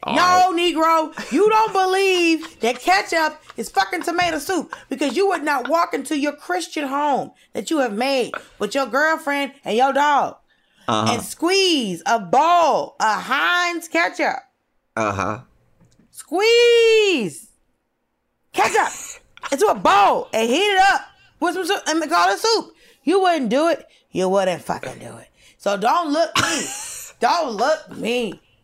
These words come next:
Speaker 2: and my college-educated American Christian face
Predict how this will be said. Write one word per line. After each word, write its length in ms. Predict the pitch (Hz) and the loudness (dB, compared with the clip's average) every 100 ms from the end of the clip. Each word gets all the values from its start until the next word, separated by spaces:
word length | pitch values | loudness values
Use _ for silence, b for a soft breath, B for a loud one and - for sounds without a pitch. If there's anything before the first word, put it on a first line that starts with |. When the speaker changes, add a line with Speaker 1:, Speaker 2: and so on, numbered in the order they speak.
| - - _ | -20 -20 _
Speaker 2:
and 100 | 185 | -6
my 140 | 220 220 - | -4 -4 -8
college-educated 1600 | - 190 254 277 254 - - - 254 196 165 - 208 214 165 - _ _ _ _ _ _ _ _ - | -8 -2 0 0 -2 -6 -10 -4 -2 -4 -10 -6 -2 -2 -4 -10 _ _ _ _ _ _ _ _ -8
American 640 | 156 160 247 320 294 - 165 | -6 -2 0 0 0 -4 -10
Christian 500 | - 233 - 151 127 | -4 -4 -4 -8 -8
face 540 | 170 175 - - | -6 -6 -8 -18